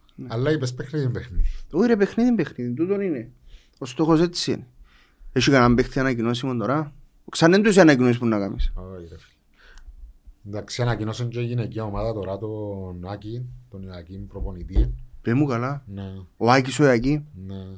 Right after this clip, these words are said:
Speaker 2: Να το ευχηθούμε και τούτου τα καλύτερα. Μετά
Speaker 1: Περίμενε,
Speaker 2: από
Speaker 1: είναι η πρώτη του ομάδα;
Speaker 2: Όχι, ρε, ήταν και στην Ομόνια, ρε. Έκαμε και στην
Speaker 1: Ναι,
Speaker 2: Ομόνια
Speaker 1: ρε,
Speaker 2: πρώτα.
Speaker 1: ήταν, ήταν, ήταν που, ήταν,
Speaker 2: Ήταν και βοηθός, αλλά
Speaker 1: ήταν
Speaker 2: έκανε και
Speaker 1: βοηθός.
Speaker 2: προπονητής,
Speaker 1: Και έκανε και
Speaker 2: δηλαδή.
Speaker 1: προπονητής που είναι το υπηρεσιακός.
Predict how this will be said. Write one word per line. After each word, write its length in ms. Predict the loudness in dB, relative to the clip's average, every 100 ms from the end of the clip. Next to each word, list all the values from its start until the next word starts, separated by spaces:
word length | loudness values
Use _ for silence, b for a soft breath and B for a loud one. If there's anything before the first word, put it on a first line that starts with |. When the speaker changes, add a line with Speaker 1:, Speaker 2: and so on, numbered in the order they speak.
| -20 _ _ _
Speaker 2:
Να 120 | -10
το 60 | -8
ευχηθούμε 560 | -8 -12 -16 -10 -6 -6
και 140 | -6
τούτου 640 | -8 -8 -8 -8 -10 -10 -12 -14 -16 -18 -20 _ _ _ _ _ _ _ _ _ _ _ _ _ _ _ _ _ _ _ _ B -12
τα 120 | -6
καλύτερα. 720 | -4 -4 -6 -8 -2 2 2 0 -2 -8
Μετά 120 | 0
Speaker 1:
Περίμενε, 360 | 6 8 8 8
Speaker 2:
από 80 | 6
Speaker 1:
είναι 80 |
η 40 | 2
πρώτη 340 | 0 -2 -2
του 120 | 0
ομάδα; 560 | 2 4 4 0 -4 -16 _ _
Speaker 2:
Όχι, 240 | -10 -8
ρε, 60 | -6
ήταν 140 | -8
και 60 | -10
στην 160 | -8 -6
Ομόνια, 340 | -4 -4 -8
ρε. 60 | -10 -16 _ _ -14
Έκαμε 240 | -8 -6
και 80 | -6
στην 180 | -4 2
Speaker 1:
Ναι, 80 | 6
Speaker 2:
Ομόνια 160 | 6
Speaker 1:
ρε, 60 | 6
Speaker 2:
πρώτα. 180 | 6 4
Speaker 1:
ήταν, 260 | 2 0
ήταν, 480 | -2 -2 2 2 2
ήταν 160 | 2 4
που, 100 | 2
ήταν, 180 | 0 -4 -4
Speaker 2:
Ήταν 220 | 0 2
και 100 | 4
βοηθός, 360 | 4 4 4 2
αλλά 100 | 6
Speaker 1:
ήταν 160 | 6
Speaker 2:
έκανε 220 | 6 6
και 120 | 6 6
Speaker 1:
βοηθός. 140 | 4
Speaker 2:
προπονητής, 360 | 2 0 0 0
Speaker 1:
Και 60 |
έκανε 140 | -2 0
και 100 | 4
Speaker 2:
δηλαδή. 240 | 6 6
Speaker 1:
προπονητής 400 | 6 6 8 6
που 100 | 4
είναι 80 | 2
το 140 | 4 4
υπηρεσιακός. 800 | 4 6 6 8 6 4 2